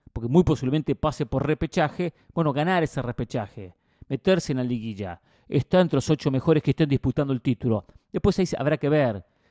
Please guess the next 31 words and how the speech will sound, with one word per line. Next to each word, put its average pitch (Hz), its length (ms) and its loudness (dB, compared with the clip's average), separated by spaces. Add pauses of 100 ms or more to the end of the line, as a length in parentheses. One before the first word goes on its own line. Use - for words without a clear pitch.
(120)
si - 180 -6
le 135 60 0
toca 147 260 2
a - 20 4
un 139 120 2
América, 147 520 2
si - 120 -8
le 117 40 -6
toca 143 180 2
a 135 40 -4
Monterrey, 147 560 4
si - 100 -14
le 131 80 2
toca 143 180 0
a 135 40 2
un 131 80 -8
Tigres, 170 320 2
a 127 60 -4
quién 170 200 -6
le 156 80 -4
toca 127 500 2 (400)
en 131 140 -2
el 127 160 -2
camino. 110 560 -4 (260)
Pues 156 160 -6
son 185 200 2
planteles 151 800 0 (340)
donde 135 220 -2
tienen 160 460 -4
el 135 140 -4
mismo 196 480 0